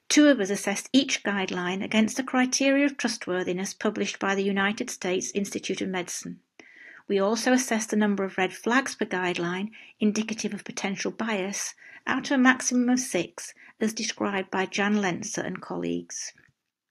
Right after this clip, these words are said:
Our searchers identified eight guidelines from three continents.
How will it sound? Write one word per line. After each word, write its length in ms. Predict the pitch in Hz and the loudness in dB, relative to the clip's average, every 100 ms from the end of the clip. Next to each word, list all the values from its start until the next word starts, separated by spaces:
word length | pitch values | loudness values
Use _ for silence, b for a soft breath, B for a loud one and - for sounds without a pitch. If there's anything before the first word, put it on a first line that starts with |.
| _ _ _ _ _ _ _ _ _ B B B B | _ _ _ _ _ _ _ _ _ B B B B
Our 160 | 220 233 | 2 4
searchers 500 | - 285 285 269 196 | 4 4 4 2 2
identified 680 | 185 190 196 - 196 190 - | 2 2 -2 -4 -4 -4 2
eight 300 | 214 262 262 | 4 4 2
guidelines 720 | - 196 185 180 180 185 202 - | -2 0 0 -2 -2 -4 -6 -4
from 140 | 220 | -6
three 340 | 220 - 214 | -6 0 0
continents. 920 | 202 - 190 190 185 180 - - - | 0 -4 -4 -6 -8 -10 -10 -10 -10